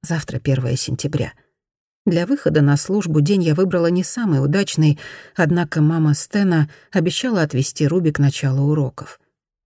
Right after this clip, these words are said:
Дочь стоит у моей кровати в пижамных штанишках и белой футболке, на которой расписались все ее одноклассники из Калифорнии. Знаю, что значит "домой". Дом — это не Лейк-Холл. Ее дом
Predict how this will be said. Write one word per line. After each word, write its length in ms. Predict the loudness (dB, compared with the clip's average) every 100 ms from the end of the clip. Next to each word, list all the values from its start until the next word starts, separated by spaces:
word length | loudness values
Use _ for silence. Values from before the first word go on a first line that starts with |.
| _ -6
Дочь 240 | -2 -2 -4
стоит 400 | -2 0 0 0
у 40 |
моей 320 | 0 2 0
кровати 540 | -2 -4 0 0 -2 -6
в 80 |
пижамных 480 | -4 -2 2 2 0
штанишках 640 | -4 -2 0 0 -2 -6
и 60 | -2
белой 300 | -2 0 0
футболке, 720 | -2 -6 -4 0 0 0 -2 -2 -18 -2
на 100 | 0
которой 360 | 0 -2 0 2
расписались 680 | 0 -2 -4 -2 -2 -2 -4
все 320 | -4 -2 0
ее 140 | 0
одноклассники 720 | 0 0 0 -2 -2 -4 -4 -4
из 140 | -4
Калифорнии. 840 | -2 -2 -2 -4 -6 -6 -8 -12 _ _ _ _ _ _ _ _ -4
Знаю, 360 | -2 0 -2
что 260 | -6 -6 -4
значит 480 | -2 -4 -4 -8 -6
"домой". 540 | -2 0 2 0 -4 _ _ _ _ _ _ _ _ -4
Дом — 340 | 0 2 0 -4 _ _ _ _
это 280 | -6 -4 0
не 200 | 0 0
Лейк-Холл. 760 | -2 -2 -4 -6 -12 -6 -6 -8 _ _ _ _ _ -2
Ее 420 | 2 4 2 -2
дом 380 | 0 2 2